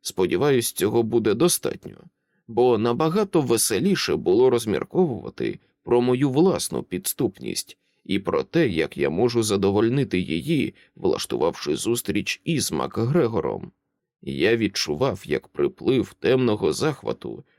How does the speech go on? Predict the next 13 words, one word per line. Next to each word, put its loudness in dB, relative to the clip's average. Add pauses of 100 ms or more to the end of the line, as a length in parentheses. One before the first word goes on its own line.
затоплює 2
найглибші -2
підземелля 0
замку -2
Декстера -4 (440)
і 0
накопичується 0
біля 0
шлюзів, -2
щоб -2
пролитися 0
на 0
Макгрегора. -2